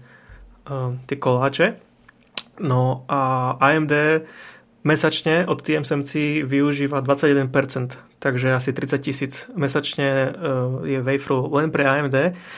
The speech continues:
A A M D ich využíva na PlayStation, na Xbox, nové konzoly a zároveň aj na vlastne nové, teraz čo prichádzajú Zen aj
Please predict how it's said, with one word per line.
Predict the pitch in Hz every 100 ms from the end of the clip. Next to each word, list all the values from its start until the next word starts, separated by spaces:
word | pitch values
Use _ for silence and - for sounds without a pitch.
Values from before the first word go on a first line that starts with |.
| - -
A | 127
A |
M | 143 151
D | 147 147
ich | 143
využíva | 139 143 143 139 131
na | 127 120 127
PlayStation, | 151 147 - 156 151 - 156 147
na | 131
Xbox, | 139 143 170 180 - - _
nové | 139 127 131
konzoly | 143 135 151 190 247 - - - _ _ - -
a | 147 139 135
zároveň | 139 139 135 135 135 131
aj | 135 131 127
na | 123 120 120 120 120 120 - _ _ -
vlastne | 135 131 135
nové, | 135 131 127
teraz | 127 131
čo | 127 131
prichádzajú | - 131 135 127 127 127 127 - - - -
Zen | 127 131 131 -
aj | 135 123 123 123 127